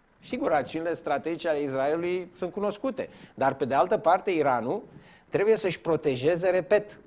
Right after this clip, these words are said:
imaginea, în primul rând, pe relația dintre regimul ayatollahilor și propria populație. Trebuie să le livreze ceva. Și se întâmplă ceea ce am văzut cu toții la televizor. Dar, de fapt, ce s-a întâmplat, Marius?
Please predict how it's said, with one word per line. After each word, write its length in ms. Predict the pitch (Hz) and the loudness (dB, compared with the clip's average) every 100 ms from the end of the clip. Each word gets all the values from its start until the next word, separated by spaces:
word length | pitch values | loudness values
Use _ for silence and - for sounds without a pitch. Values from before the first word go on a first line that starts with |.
| - - | -20 -10
imaginea, 840 | 120 117 123 160 220 151 135 123 117 | -6 -4 -2 -2 -2 -2 -4 -2 -4
în 140 | 113 | -8
primul 300 | - 285 233 139 | -6 -2 0 0
rând, 280 | 135 175 180 - | 0 -2 -8 -6
pe 120 | 147 | -4
relația 560 | 139 139 185 - 190 151 | 0 0 0 0 2 2
dintre 640 | 147 208 202 170 139 104 - | 0 -2 2 4 4 0 -6
regimul 480 | - 131 123 131 214 | -2 0 0 0 4
ayatollahilor 920 | 202 170 - 135 127 117 127 135 214 - - - | 4 4 2 2 2 0 2 4 4 -2 -20 -20
și 140 | - 143 | -20 -6
propria 340 | 110 107 214 | -4 0 0
populație. 540 | 202 190 202 180 - - _ _ _ _ _ _ | 0 -2 -2 -2 -6 -20 _ _ _ _ _ _
Trebuie 220 | _ 180 | _ -8
să 100 | 190 | -4
le 60 | 208 | -4
livreze 340 | 190 208 202 | -2 -2 -4
ceva. 280 | 190 175 147 - _ _ _ _ _ _ _ - - - _ _ _ | -6 -8 -10 -14 _ _ _ _ _ _ _ -20 -20 -20 _ _ _
Și 180 | - 285 | -10 -6
se 120 | 285 | -2
întâmplă 680 | 285 - 320 302 302 294 269 - - _ _ _ _ _ | -2 0 -2 4 6 6 4 -8 -20 _ _ _ _ _
ceea 240 | - 294 | 2 2
ce 100 | 277 | 2
am 100 | 269 | -2
văzut 240 | 254 247 262 | -2 -4 -4
cu 100 | 247 | -2
toții 260 | 262 262 | -2 2
la 100 | 247 | 2
televizor. 480 | 240 233 220 208 107 - - - - - - - | 2 0 0 -2 -4 -10 -20 -20 -20 -20 -20 -10
Dar, 140 | - 180 | -4 -2
de 60 | |
fapt, 200 | 208 233 | 0 0
ce 80 | 233 | 0
s-a 100 | 226 | -6
întâmplat, 320 | 240 240 233 | -6 -4 -4
Marius? 240 | 220 302 | -4 -8